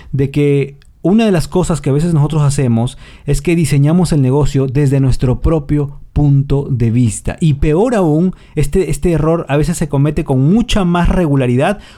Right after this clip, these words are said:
cuando se trata de un negocio en el que nosotros somos los especialistas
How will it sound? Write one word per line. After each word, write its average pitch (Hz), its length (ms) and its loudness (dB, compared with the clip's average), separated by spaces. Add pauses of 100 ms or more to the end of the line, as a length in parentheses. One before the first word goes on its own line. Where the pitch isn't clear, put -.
(120)
cuando 147 280 0
se 143 120 -2
trata 165 260 -2
de 180 80 2
un 185 80 2
negocio 160 420 2
en 139 60 2
el 127 100 0
que 127 120 -2
nosotros 143 540 -2
somos 180 400 0 (320)
los 127 260 2
especialistas 131 1040 0